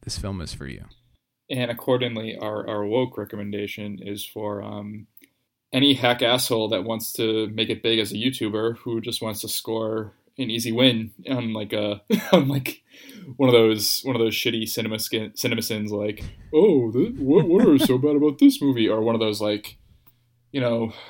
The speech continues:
Speaker 2: Red Letter Media pale imitators that are like, "This movie is so shitty," and, like, "You're an idiot if you like it, and only morons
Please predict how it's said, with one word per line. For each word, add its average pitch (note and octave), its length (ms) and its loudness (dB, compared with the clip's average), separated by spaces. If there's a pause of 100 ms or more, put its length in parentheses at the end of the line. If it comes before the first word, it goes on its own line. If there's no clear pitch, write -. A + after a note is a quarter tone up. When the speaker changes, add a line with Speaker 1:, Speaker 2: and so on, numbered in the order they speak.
(100)
Speaker 2:
Red A#2+ 220 -2
Letter A2+ 160 0
Media A2 480 -2 (640)
pale G#2+ 300 -2
imitators G#2+ 580 -6
that G#2 100 -4
are G#2 60 -4
like, G2+ 240 -8
"This A2+ 320 -2
movie G2 240 -2
is G2 80 -4
so G2+ 180 -2
shitty," A2 540 -2
and, - 100 -10
like, C2+ 220 -8
"You're B2 260 -2
an C3 120 -2
idiot G2+ 400 2
if - 120 -6
you A2 120 -6
like C3 280 -2
it, G#2+ 140 -4
and G#2+ 140 -6
only B2+ 420 -4
morons A2 640 -2